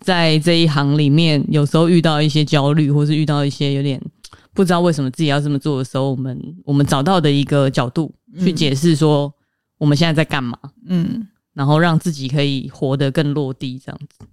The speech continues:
Speaker 2: 嗯，嗯，嗯。
Speaker 1: 因为毕竟我们在做一件很空的事啊。<laughs>
Speaker 2: 我记得我之前还会，因为我很常那个拍片嘛，然后你剪完，然后最后输出就是一堆档案，有没有？
Speaker 1: M P四、M O V。
Speaker 2: <laughs> 上传到云端这样，然后你会看那个档案。
Speaker 1: 然后也许这个档案价值一两百万。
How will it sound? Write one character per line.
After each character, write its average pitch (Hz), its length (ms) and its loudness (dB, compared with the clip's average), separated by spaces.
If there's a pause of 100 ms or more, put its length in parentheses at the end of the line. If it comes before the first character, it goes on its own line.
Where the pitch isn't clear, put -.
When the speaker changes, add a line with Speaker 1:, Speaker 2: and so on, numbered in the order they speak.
(140)
Speaker 2:
嗯， 165 240 0
嗯， 139 280 0
嗯。 - 100 -6
Speaker 1:
因 120 60 2
为 196 60 4
毕 208 160 0
竟 196 180 4 (220)
我 165 120 0
们 156 120 4
在 190 80 2
做 185 220 2
一 - 20 2
件 175 100 4
很 147 120 4
空 143 240 0
的 135 80 2
事 131 220 -4
啊。 139 120 0 (1200)
<laughs> - 0 -
Speaker 2:
我 202 220 2
记 330 180 -4
得 277 100 0
我 190 120 2
之 196 140 0
前 226 180 4
还 160 140 2
会， 202 120 2
因 240 140 2
为 254 80 4
我 208 60 2
很 165 160 0
常 165 240 -6
那 196 100 -2
个 - 260 -6 (280)
拍 180 240 2
片 185 180 4
嘛， 165 80 -4
然 170 100 -2
后 170 60 0
你 170 320 -2
剪 - 220 -8
完， - 180 -8
然 160 80 -8
后 160 100 -8
最 170 160 0
后 165 120 2
输 165 240 -8
出 165 180 -18
就 160 100 -4
是 185 100 4
一 175 80 4
堆 156 180 0
档 - 200 -4
案， - 220 -2
有 - 80 -6
没 - 80 -8
有？ - 60 -6
Speaker 1:
M 175 160 4
P 185 180 4
四、 170 300 2
M 185 260 2
O 185 160 4
V。 175 320 2
Speaker 2:
<laughs> 254 80 -2
上 339 260 -2
传 240 220 2
到 269 160 2
云 196 240 6
端 208 280 2
这 220 100 0
样， 180 120 0
然 185 100 0
后 240 140 0
你 175 120 -2
会 208 100 -2
看 180 240 -4
那 160 80 -2
个 175 60 -2
档 - 240 -16
案。 180 60 -6
Speaker 1:
然 180 60 6
后 214 80 4
也 226 160 4
许 262 160 4
这 226 140 2
个 202 100 2
档 156 160 0
案 185 160 4
价 180 240 2
值 147 220 4
一 170 140 4
两 135 200 4
百 131 160 0
万。 131 240 0